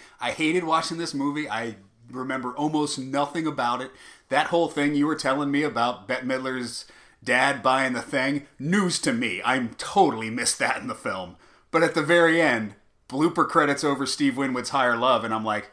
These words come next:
"Well, fuck, I'll listen to this for three minutes."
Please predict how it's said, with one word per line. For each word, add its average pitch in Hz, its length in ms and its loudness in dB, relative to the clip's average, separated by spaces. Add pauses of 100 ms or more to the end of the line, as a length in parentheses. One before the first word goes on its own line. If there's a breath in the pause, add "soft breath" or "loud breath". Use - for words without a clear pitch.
"Well, 247 120 -4
fuck, 320 260 4
I'll 143 140 4
listen 147 280 0
to 104 60 -6
this 160 240 0
for 113 140 -6
three 120 260 -4
minutes." 131 560 -2